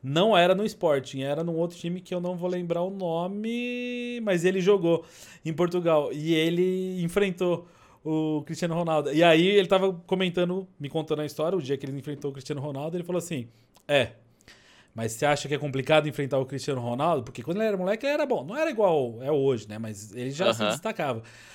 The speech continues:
Speaker 1: Agora, entregar o Cris-, entre-, enfrentar, eu acho que ele era volante, era uma coisa assim. Aí ele comentou, brincando, "Enfrentar o Cristiano Ronaldo e o Quaresma ao mesmo tempo era um pouco diferente."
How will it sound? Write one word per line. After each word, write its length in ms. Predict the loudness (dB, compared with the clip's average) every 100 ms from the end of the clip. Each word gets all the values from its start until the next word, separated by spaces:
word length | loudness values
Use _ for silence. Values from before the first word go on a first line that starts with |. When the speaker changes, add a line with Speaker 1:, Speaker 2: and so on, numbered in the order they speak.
| -20 -4
Speaker 1:
Agora, 520 | -2 2 2 2 -2
entregar 680 | -6 -2 0 2 0 -2 -8 _ _ -20 _
o 120 | -12
Cris-, 460 | -10 -4 -2 -2 -6
entre-, 400 | -4 0 0 2
enfrentar, 560 | 0 2 2 2 0 0 2
eu 80 |
acho 140 | 2 2
que 60 | 4
ele 60 |
era 120 | 4
volante, 560 | 4 4 4 4 0 -2
era 60 | -6
uma 100 | -4
coisa 140 | -6
assim. 200 | -4 -10 -12 -20 -20 -20 -8
Aí 80 | -4
ele 80 | 0
comentou, 440 | 0 0 0 0
brincando, 440 | 0 0 0 -2 -2
"Enfrentar 380 | -2 -2 0
o 80 | -2
Cristiano 420 | -2 -8 -2 0
Ronaldo 320 | 0 0 -2 0
e 100 | 4
o 80 | 4
Quaresma 400 | 4 0 0 -2
ao 40 |
mesmo 240 | -6 -6 -6
tempo 320 | -4 -4 -4
era 160 | -6 -6
um 20 |
pouco 240 | -8 -8
diferente." 760 | -10 -6 -6 -6 -12 -12 -12 -12